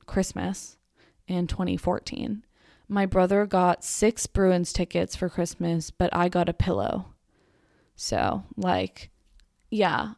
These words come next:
No, and that actually did happen. One year, my brother got so many Bruins tickets, like, for six different Bruins games.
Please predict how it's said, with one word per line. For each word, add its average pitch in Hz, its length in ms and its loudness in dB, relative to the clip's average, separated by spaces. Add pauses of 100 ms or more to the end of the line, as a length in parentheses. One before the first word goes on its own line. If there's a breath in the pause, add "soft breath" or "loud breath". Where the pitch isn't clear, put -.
No, 226 240 4
and 196 160 4
that 180 160 6
actually 240 320 4
did 180 240 4
happen. 175 460 4
One 175 160 4
year, 180 140 4
my 190 160 6
brother 175 300 4
got 175 220 4
so 180 320 4
many 226 220 6
Bruins 185 400 2
tickets, - 440 -2
like, 196 140 2
for 214 160 4
six - 380 2
different 208 360 6
Bruins 185 360 6
games. - 580 -4